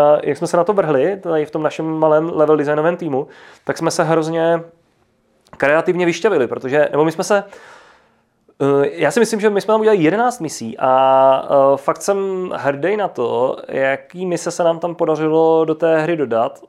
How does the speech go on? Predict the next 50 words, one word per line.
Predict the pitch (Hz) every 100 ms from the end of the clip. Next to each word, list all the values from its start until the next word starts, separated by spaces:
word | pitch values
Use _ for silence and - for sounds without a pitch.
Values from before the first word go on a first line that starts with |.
| _
a | 135 127 131 131 135 139
přijde | - 147
mi, | 147 151
že | 160 151 151
často | 151 -
překonávají | - 151 156 151 151 156
i | 160 160
ty | 151
mise | 139 156
z |
kampaně | 160 143 139 123 127
a | 131 135 - -
vlastně | 131 -
i | -
délkou | 147 139 143
nejsou | 147 131 -
úplně | 123 147
krátký, | 151 143 127 - 117
takže | 120 127 127
jsme | 156
vytvořili | 135 131 139 143 147 147 147 - - - - _
takovou | - 143 156
jakoby | 147 165 185
paralelní | 180 - 151 156 160 160 160 170
kampaň | 165 143 139 135
k | 139
té, | 151 147 151
k |
té | - 160
normální | 156 147 135 123 120 131 -
a | 131 131 135
jediný, | 139 143 135 143
co | 156
mě | 156
mrzí, | 147 143 139
je, | 147 139
že | 143
ty | 147
mise | 139 143 - 160
vlastně | 143 135 147
nikdo | 139 135 127
pořádně | 131 127 127 131
nehraje, | 117 123 117
protože | - - 117
ten | 123
Comanche | 117 120 113 -
měl | 117
strašně | - - 117
malý | 117
prodeje, | - - -